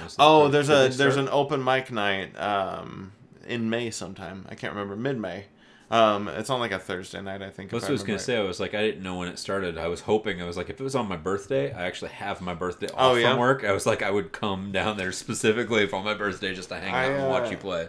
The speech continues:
Speaker 2: I don't remember exactly what's going on. Um, let's see, open mic night. Oh, it's May second.
Speaker 1: May second. Oh,
Speaker 2: Yes.
Speaker 1: that sucks.
Speaker 2: That's when their first open mic night is at Penny. So hopefully I'll be able to do that. I'm excited to get out there and play some tunage.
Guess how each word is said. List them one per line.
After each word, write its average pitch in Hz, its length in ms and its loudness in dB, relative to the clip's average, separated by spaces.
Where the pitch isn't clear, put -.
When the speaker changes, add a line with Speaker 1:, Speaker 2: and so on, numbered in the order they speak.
Speaker 2:
I 117 80 -4
don't 160 320 -4
remember 127 760 -2
exactly 104 540 -6
what's 101 260 -6
going 98 340 -4
on. 95 420 -10
Um, - 640 -10
let's 110 180 -6
see, - 100 -6
open 120 280 -2
mic 113 180 -2
night. 113 240 -2
Oh, 117 160 6
it's 101 140 -4
May 107 120 -2
second. - 360 -6
Speaker 1:
May 104 160 -6
second. - 420 -16
Oh, 101 160 -14
Speaker 2:
Yes. - 500 -8
Speaker 1:
that - 60 -20
sucks. - 360 -16
Speaker 2:
That's 101 180 -8
when 98 160 -4
their 110 120 -4
first 98 280 -6
open 95 240 -6
mic 90 200 -8
night 90 200 -10
is 92 180 -8
at - 160 -12
Penny. 95 240 -10
So 98 220 -8
hopefully 135 260 -8
I'll 110 60 -6
be 107 120 -6
able 104 160 -8
to 98 80 -10
do 104 220 -12
that. 95 180 -8
I'm 95 100 -12
excited 98 480 -12
to 101 320 -2
get 131 140 2
out 113 180 2
there 117 160 2
and 101 180 -4
play 120 180 -2
some 104 260 -10
tunage. 113 380 -8